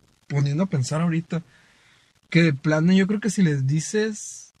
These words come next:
no creo, no, yo creo, porque entonces ahí sí sería así como que, ah, pues no estás tan seguro.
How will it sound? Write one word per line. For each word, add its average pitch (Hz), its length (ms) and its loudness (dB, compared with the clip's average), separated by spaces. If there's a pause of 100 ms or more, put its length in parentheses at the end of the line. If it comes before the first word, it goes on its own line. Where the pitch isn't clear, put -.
(560)
no 156 220 0
creo, 233 320 2
no, 156 220 4
yo 202 160 2
creo, 226 380 2
porque 170 300 -4
entonces 160 320 0
ahí 156 180 0
sí 165 280 -2
sería 156 240 -2
así 151 140 -2
como 151 260 -2
que, 131 100 -8
ah, 170 260 -2
pues 139 140 -2
no 139 160 -2
estás 143 360 -6
tan 156 160 -2
seguro. 139 440 -2